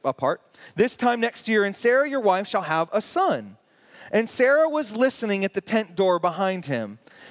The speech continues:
Now Abraham and Sarah were very old, advanced in years.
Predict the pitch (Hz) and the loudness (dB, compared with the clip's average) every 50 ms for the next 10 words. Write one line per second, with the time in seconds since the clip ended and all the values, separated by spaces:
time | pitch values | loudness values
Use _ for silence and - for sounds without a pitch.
0 | - - 160 170 175 - 202 220 233 196 214 208 202 196 190 180 180 180 - - | -6 0 0 2 2 4 2 2 2 2 0 0 0 0 -2 -2 -4 -6 -2 0
1 | 208 208 208 185 170 165 160 160 160 156 151 139 131 147 180 190 190 175 160 147 | 2 4 4 4 2 2 2 2 0 0 0 -4 -2 0 0 2 2 2 0 0
2 | - 170 185 175 151 147 143 151 - - - - 139 - 175 170 147 202 220 240 | 0 2 2 2 2 2 0 -2 -6 -10 -20 -8 -2 -2 -2 0 0 0 0 -2
3 | 254 247 - - 240 233 220 202 180 156 143 139 147 170 180 170 - - - | -2 -4 -4 -2 -2 0 0 0 2 2 2 2 0 -2 -4 -6 -8 -10 -12